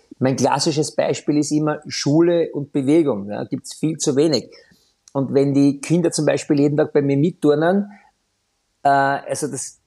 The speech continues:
beste Beispiel ist immer der kleine Franzi unter Anführungszeichen, der beim Völkerball, beim Abschießen der Letzte ist, der gewählt wird und der Erste, der ausgeschossen wird, weil er halt ein bisschen korpulenter ist, der hat am wenigsten von der Turnstunde.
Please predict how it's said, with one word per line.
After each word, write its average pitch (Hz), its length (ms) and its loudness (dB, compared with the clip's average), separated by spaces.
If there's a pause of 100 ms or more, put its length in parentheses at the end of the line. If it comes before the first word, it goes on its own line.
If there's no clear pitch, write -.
(120)
beste 143 300 -2
Beispiel 139 400 -4
ist 139 100 -4
immer 147 280 -4 (160)
der 120 80 -6
kleine 117 240 -4
Franzi 113 420 -2
unter 147 200 -2
Anführungszeichen, 151 920 -2 (380)
der 117 160 4
beim 117 280 2
Völkerball, 151 720 0
beim 139 160 -4
Abschießen 180 800 -4 (320)
der 131 80 2
Letzte 135 420 0
ist, 156 260 -2
der 139 80 -2
gewählt 127 520 0
wird 180 220 0
und 135 160 -4
der - 180 -8
Erste, 139 420 0
der - 300 -4
ausgeschossen 147 880 0
wird, 160 160 0
weil 131 140 0
er 127 80 0
halt 127 120 0
ein 127 80 -2
bisschen 127 240 -6
korpulenter 123 680 -2
ist, 165 280 0 (360)
der 123 120 4
hat 147 140 0
am 143 140 2
wenigsten 139 320 -2
von 143 160 -4
der 151 160 -2
Turnstunde. 143 640 -2